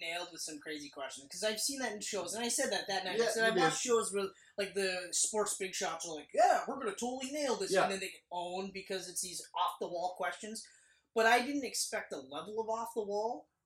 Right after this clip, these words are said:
Speaker 2: Right, because I was honestly thinking, I was like, "Okay, well, the Foundry's putting this on.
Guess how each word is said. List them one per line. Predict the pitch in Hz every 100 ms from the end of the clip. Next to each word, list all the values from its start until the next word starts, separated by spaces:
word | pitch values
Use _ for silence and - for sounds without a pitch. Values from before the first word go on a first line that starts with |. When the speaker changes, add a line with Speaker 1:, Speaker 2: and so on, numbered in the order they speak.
| -
Speaker 2:
Right, | 196 208 139
because | 165 156 185 165 - - -
I | 202
was | 208 151 131
honestly | 151 190 180 156 127
thinking, | - 165 151 147
I | 127
was | 123
like, | 123 - -
"Okay, | - - -
well, | 98 98 95 -
the | 135
Foundry's | 151 135 113 113
putting | 113 98
this | -
on. | -